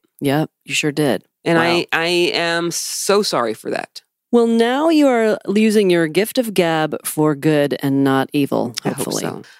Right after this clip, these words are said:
Speaker 2: I don't think we have any actual Mormon listeners left, but I do hope that those of you who are listening who are maybe fence sitting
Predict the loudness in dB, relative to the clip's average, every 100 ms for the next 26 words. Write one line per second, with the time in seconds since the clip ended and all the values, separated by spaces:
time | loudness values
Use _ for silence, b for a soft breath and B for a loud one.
0 | B -2 0 -2 -2 0 0 2 0 0
1 | -2 -4 -6 -2 0 0 0 -2 -2 -2
2 | -2 -2 -2 -2 0 0 2 0 0 -4
3 | -2 0 0 0 -2 0 2 2 0 0
4 | 0 0 2 2 2 2 0 0 -2 -2
5 | -2 0 2 2 2